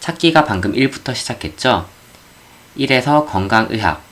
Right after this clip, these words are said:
영점영삼과 십 점 삼오가 같지 않죠? 그러면 찾기에 일을 더 더해주는 거예요.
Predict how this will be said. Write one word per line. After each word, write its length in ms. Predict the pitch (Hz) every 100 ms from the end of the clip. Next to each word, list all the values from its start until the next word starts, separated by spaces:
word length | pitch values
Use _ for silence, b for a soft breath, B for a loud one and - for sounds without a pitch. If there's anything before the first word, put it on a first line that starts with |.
| -
영점영삼과 1000 | 98 98 127 104 87 90 113 107 101 110
십 240 | - -
점 200 | - 143
삼오가 380 | 143 139 127 123
같지 340 | - 82 - 107
않죠? 480 | 76 73 127 98 90 -
그러면 300 | - 98 98
찾기에 480 | 98 151 - 139 151
일을 440 | 160 143 151 151 147
더 160 | 110
더해주는 640 | 107 95 95 104 87 73 73
거예요. 300 | 73 69